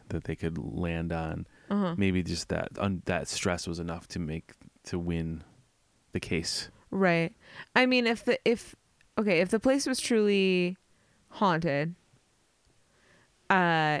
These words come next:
Speaker 2: then, and the tenants felt that way, and perhaps the landlord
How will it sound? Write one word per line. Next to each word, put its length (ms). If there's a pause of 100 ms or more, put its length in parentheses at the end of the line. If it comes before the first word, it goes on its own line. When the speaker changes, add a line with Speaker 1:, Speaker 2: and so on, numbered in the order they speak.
(100)
Speaker 2:
then, 600 (160)
and 360
the 460
tenants 380
felt 280
that 200
way, 360 (520)
and 340
perhaps 420
the 160
landlord 600